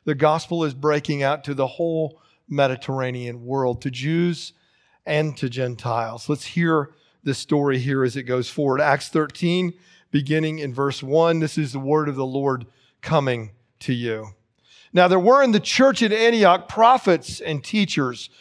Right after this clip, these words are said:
Barnabas, Simeon, who was called Niger, Lucius of Cyrene, Manaen, a lifelong friend of Herod the Tetrarch, and Saul.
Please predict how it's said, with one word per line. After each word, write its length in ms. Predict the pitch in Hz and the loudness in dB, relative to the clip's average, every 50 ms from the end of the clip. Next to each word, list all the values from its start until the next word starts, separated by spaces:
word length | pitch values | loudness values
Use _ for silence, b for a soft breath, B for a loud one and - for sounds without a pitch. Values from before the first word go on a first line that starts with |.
| b b b b | b b b b
Barnabas, 800 | 139 139 170 175 180 202 214 226 208 269 277 - - - - - _ _ _ _ | 2 6 6 8 8 8 6 6 6 6 6 4 0 -8 -12 -14 _ _ _ _
Simeon, 680 | - - - - - 226 233 247 247 240 226 208 185 180 | -18 -14 -8 -2 2 2 2 2 2 2 2 4 4 4
who 180 | 180 190 180 | 4 4 4
was 260 | 165 160 151 139 - | 2 2 0 -2 -4
called 400 | - - 175 175 180 175 165 143 | -4 2 4 6 6 6 4 4
Niger, 720 | 139 139 143 151 165 180 196 175 160 208 220 233 247 233 240 b b b b b b | 2 2 4 4 4 4 2 2 0 2 2 2 2 0 -4 b b b b b b
Lucius 600 | 170 196 233 262 247 - - 233 220 196 - - | 2 4 4 4 4 2 2 2 2 2 2 0
of 100 | 170 139 | -2 -2
Cyrene, 880 | - - - 180 165 160 156 143 147 165 180 190 208 220 226 233 247 254 | 0 2 4 6 6 6 4 2 0 0 2 2 2 0 0 -2 -4 -6
Manaen, 840 | - 175 156 156 147 151 156 170 226 269 277 240 202 190 208 196 B B B B B B | -4 -2 0 0 2 4 4 6 6 6 6 6 4 4 2 -2 B B B B B B
a 60 | 156 | 0
lifelong 760 | 151 147 147 165 185 233 269 262 - 226 214 208 202 196 180 | 0 2 4 6 6 6 4 2 0 2 4 4 4 4 2
friend 400 | 156 - - 202 202 196 196 180 | -2 -2 0 2 4 4 4 2
of 100 | 165 147 | 0 0
Herod 360 | 156 160 170 175 175 170 151 | 0 0 2 2 2 2 0
the 80 | 139 135 | -2 -6
Tetrarch, 840 | - - - 214 226 180 - - 165 147 139 143 151 - - - _ _ _ _ _ _ _ _ | -8 -6 -4 -4 -4 -4 -2 2 4 6 6 6 4 0 -4 -12 _ _ _ _ _ _ _ _
and 100 | - 147 | -14 -14
Saul. 760 | - - - - - 220 233 196 139 117 - - - _ _ | -12 -12 -10 -6 -4 -4 -2 -2 -2 -4 -6 -8 -12 _ _